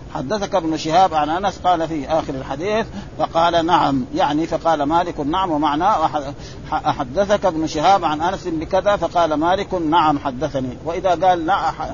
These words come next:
نعم يكون أحسن، وإذا س-، سكت الشيخ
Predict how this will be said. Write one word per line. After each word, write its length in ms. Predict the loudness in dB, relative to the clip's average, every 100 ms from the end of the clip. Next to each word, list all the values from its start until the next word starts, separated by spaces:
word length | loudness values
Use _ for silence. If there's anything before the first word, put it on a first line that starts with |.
| -12 -14 -2
نعم 280 | 2 4 2
يكون 280 | -2 -2 -4
أحسن، 260 | -4 -8
وإذا 320 | -6 2 2
س-، 120 | 2 0 -2 -4 -12 0
سكت 340 | 2 2 0
الشيخ 460 | -2 0 2 2